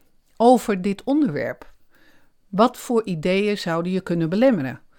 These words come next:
Wat voor ideeën zou je vooruit kunnen helpen? Dat is het tweede niveau. En het derde niveau is dat ik jou ook verantwoordelijk hou voor het behalen van resultaat.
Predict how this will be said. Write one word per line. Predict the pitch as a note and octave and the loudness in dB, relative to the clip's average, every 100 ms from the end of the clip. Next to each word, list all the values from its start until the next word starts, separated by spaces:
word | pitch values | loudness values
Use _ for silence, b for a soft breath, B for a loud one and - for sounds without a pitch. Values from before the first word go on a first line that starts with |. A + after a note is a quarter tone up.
| _ _ | _ _
Wat | A3 A#3+ | -4 -2
voor | A#3+ | -4
ideeën | G#3+ G3 F#3 G3 A3 | -2 0 0 0 0
zou | F3 D3+ | 0 0
je | F3+ | 0
vooruit | F3 A3 A#3+ C4 | -2 2 2 2
kunnen | - C#3 B2+ | -2 -6 -6
helpen? | B2+ - - - - - - - _ _ _ _ _ _ _ _ _ _ b b b b b | -8 -14 -20 -20 -20 -20 -20 -20 _ _ _ _ _ _ _ _ _ _ b b b b b
Dat | A#3 | -6
is | A#3 | -2
het | B3 | -6
tweede | - G#3 F#3+ D#3+ | 0 0 0 -2
niveau. | D3 - A#2+ D#3+ - | -4 -6 -12 -12 -4
En | A3+ | 2
het | A#3+ F#3 | 2 2
derde | B3+ D#4+ D#4+ | 2 2 2
niveau | A3+ F3 F3+ D#3+ G3+ - | 0 0 0 0 0 -2
is | A3+ A#3 | -4 0
dat | A#3+ | 0
ik | A#3+ | 0
jou | - G#3+ G#3 | 0 0 2
ook | - G3 F#3+ - - - | 2 0 0 -16 -20 -12
verantwoordelijk | - G#3+ G#3 E3+ G#3+ E4+ E4+ A#3+ | -2 0 0 -2 0 0 0 -4
hou | - D#3 D#3 - | -4 -4 -2 -2
voor | - B3+ A#3+ | 0 0 0
het | G3 | 0
behalen | F#3+ - C4+ D#4 B3+ | -4 0 0 2 0
van | - | -4
resultaat. | D#3 D#3 D3 D#3 G#3 F#3+ - - | -2 -4 -4 -6 -4 -4 -8 -16